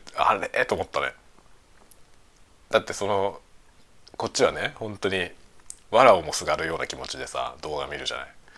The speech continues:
そしたら知ってることしか出てこなかった時のこの感覚。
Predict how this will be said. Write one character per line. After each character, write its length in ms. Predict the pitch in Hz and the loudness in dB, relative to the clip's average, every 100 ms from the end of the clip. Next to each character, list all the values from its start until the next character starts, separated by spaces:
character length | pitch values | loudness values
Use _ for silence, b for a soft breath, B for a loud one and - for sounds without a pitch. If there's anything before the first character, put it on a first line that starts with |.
| b b b b | b b b b
そ 120 | - | -4
し 80 | 117 | 4
た 100 | 160 | 8
ら 80 | 110 | 8
知 220 | - - | 8 2
っ 40 | - | 8
て 100 | 165 | 8
る 100 | 156 | 10
こ 80 | 156 | 6
と 80 | - | 4
し 80 | |
か 120 | - 98 | 2 2
出 100 | 110 | 2
て 80 | |
こ 100 | - | 0
な 60 | 87 | -2
か 80 | - | -6
っ 60 | - | -8
た 80 | |
時 160 | 82 80 | -12 -10
の 80 | 67 | -10
こ 80 | 78 | -8
の 80 | |
感 240 | 76 - 76 | -4 -4 -4
覚。 320 | - 71 69 | -8 -8 -14